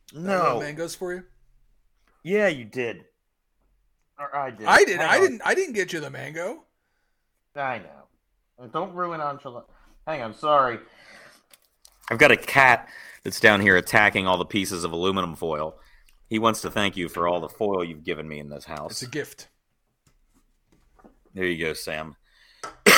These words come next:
Speaker 2: Oh, God. I already don't feel good. This doesn't help. I don't have much faith in this. Let's use my luchador opener.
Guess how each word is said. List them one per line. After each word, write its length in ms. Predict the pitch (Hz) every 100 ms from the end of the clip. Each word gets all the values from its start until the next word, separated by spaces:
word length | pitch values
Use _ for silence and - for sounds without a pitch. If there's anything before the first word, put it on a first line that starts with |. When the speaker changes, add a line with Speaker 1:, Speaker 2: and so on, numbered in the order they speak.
| -
Speaker 2:
Oh, 640 | 226 156 135 139 127 104
God. 420 | 101 110 107 85 - _ _ _ _ _ _ _ _ _ _ _ _ _ _ _ _
I 60 | 113
already 200 | 113 135
don't 200 | 127 123
feel 200 | - 117
good. 320 | 95 87 85 - _ - - - _ _ _ _ - _ _
This 440 | 104 95 123 - -
doesn't 540 | - 95 113 110 113
help. 520 | 92 98 90 - _ - - _ _ _ _ _ _ _ _ - - - _ _
I 160 | 107 127
don't 160 | 120
have 200 | 113 107
much 220 | 107 98 -
faith 320 | 107 101 98
in 140 | 87
this. 400 | 95 87 - - - _ _ _
Let's 160 | 87
use 160 | 104 98
my 140 | 101
luchador 560 | 92 101 - 92 92 80
opener. 400 | 90 - 90 120